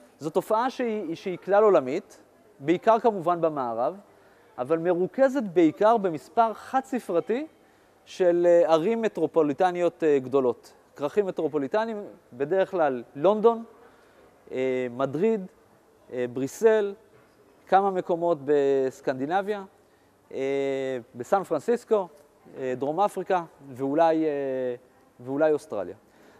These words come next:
עכשיו, לפני ש-, אני חייב לסייג פה ולהגיד, לא מדובר פה באיזושהי, אה, קונספירציה של חדרי חדרים. לדה-לגיטימציה הזאת שאני מדבר עליה,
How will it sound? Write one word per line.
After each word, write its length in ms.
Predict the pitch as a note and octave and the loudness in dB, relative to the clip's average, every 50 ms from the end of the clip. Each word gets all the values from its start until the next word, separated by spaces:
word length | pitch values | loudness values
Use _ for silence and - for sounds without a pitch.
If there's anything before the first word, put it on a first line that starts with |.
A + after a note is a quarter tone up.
| _ | _
עכשיו, 220 | _ - C#3+ B2+ A#2 A#2+ | _ -2 -2 -2 -2 -2
לפני 420 | C3+ C#3+ - - G#3 B3+ C#4 C4 A#3+ | -8 -10 -10 -6 -4 -2 0 0 0
ש-, 120 | - - A3+ G#3+ G3+ G3 F#3 F3+ F3 E3+ E3 E3 _ _ _ _ _ _ _ _ _ | 2 2 4 4 4 2 2 0 0 -2 -4 -6 _ _ _ _ _ _ _ _ _
אני 100 | - D3 | -12 -6
חייב 260 | D#3 - G3+ G#3 G3+ | -2 0 0 2 0
לסייג 280 | G#3 F#3+ - F#3+ F#3 F3+ - | -2 -2 -2 -2 -4 -4 -4
פה 80 | F#3 D#3+ | -6 -6
ולהגיד, 360 | C#3+ C#3+ C#3 B2+ A#2 A2 G2+ G2+ - _ _ _ _ _ _ _ _ _ _ _ _ _ _ _ - | -4 -4 -4 -4 -6 -8 -12 -14 -18 _ _ _ _ _ _ _ _ _ _ _ _ _ _ _ -4
לא 180 | C3+ F3 A3+ | -2 0 0
מדובר 480 | C4+ C#4+ A#3 A#3+ G#3+ D#3+ F3 F#3+ G3 G3 E3+ | 0 -2 -2 -2 0 0 2 2 2 0 -2
פה 260 | - E3+ D#3+ E3 E3+ E3+ - - _ - B2 | -4 -2 -2 -2 -4 -6 -12 -20 _ -16 -8
באיזושהי, 600 | A#2+ C#3 C#3+ C#3 - - - D3 C#3+ C#3 C#3+ C#3+ C3+ | -4 -2 -2 -2 -4 -6 -8 -6 -4 -4 -2 -2 -2
אה, 120 | C3 C3 C3 - | -2 -2 -4 -6
קונספירציה 600 | - D3 C#3 - - - D#3+ D#3 E3+ E3+ - F3 | -8 -10 -10 -12 -10 -6 -2 0 0 -2 -2 -6
של 120 | - D#3+ | -8 -8
חדרי 320 | C3 - C3 A#2+ B2+ C#3 D3 | -4 -4 -4 -4 -2 -4 -4
חדרים. 400 | - C#3+ C3 C#3 A#2+ A2 A2 F#2+ F2 - - | -4 -4 -4 -4 -4 -4 -4 -8 -8 -12 -6
לדה-לגיטימציה 1040 | A#2+ B2 C3 B2+ B2+ B2+ B2+ B2+ D3 F#3+ A3 A3+ G#3+ G#3 E3+ F#3+ F3+ F#3+ F#3+ F3+ F3+ | -2 0 0 0 0 -2 -2 -2 0 2 2 2 0 0 -4 -4 -4 -4 -4 -2 -4
הזאת 260 | E3 D#3+ D#3 D3 D3+ | -4 -4 -4 -6 -6
שאני 180 | - - B2+ B2+ | -8 -8 -8 -4
מדבר 360 | B2 B2 B2 A#2+ D#3 E3+ F3 | -2 -2 0 2 2 2 2
עליה, 320 | D#3+ C3+ A#2+ A#2 A#2+ C#3 | 2 0 0 -4 -6 -10